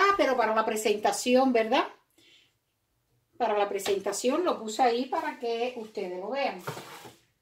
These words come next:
Eh, solo le falta la almíbar, que ya la trae mi esposo porque la teníamos en el refrigerador.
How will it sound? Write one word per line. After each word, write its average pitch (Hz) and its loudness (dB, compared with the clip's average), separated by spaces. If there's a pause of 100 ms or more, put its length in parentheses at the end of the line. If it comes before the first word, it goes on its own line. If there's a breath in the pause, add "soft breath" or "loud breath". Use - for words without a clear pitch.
(140)
Eh, 202 2
solo 277 6
le 247 6
falta 247 2
la 208 4
almíbar, 415 4 (540)
que 220 0
ya 214 4
la 208 2
trae 202 -2
mi 196 -4
esposo - 0
porque 226 -4
la 208 -2
teníamos 226 -4
en 202 -12
el 185 -10
refrigerador. 240 -2